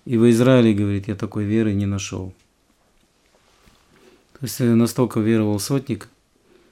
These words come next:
во Христа, как бы и явил такую веру, которая именно была соединена с чувством, как вы видите, из повествования евангельского, со смиренным чувством.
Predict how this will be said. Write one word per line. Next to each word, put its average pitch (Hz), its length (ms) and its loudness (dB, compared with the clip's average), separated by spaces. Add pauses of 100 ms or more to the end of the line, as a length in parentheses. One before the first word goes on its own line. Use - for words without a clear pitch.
(180)
во 117 80 -10
Христа, 117 460 -2
как 135 220 -4
бы 113 140 0
и 107 220 0
явил 110 240 0
такую 110 360 -2
веру, 120 400 -4 (1120)
которая 113 480 -2
именно 127 400 0
была 113 300 0
соединена 117 560 0
с 113 40 -6
чувством, 113 560 -8 (300)
как 101 240 -12
вы 107 60 -2
видите, 104 500 -2 (920)
из 113 120 -20
повествования 123 580 -2
евангельского, 110 680 -2 (1200)
со - 180 -14
смиренным 117 600 2
чувством. 98 460 -12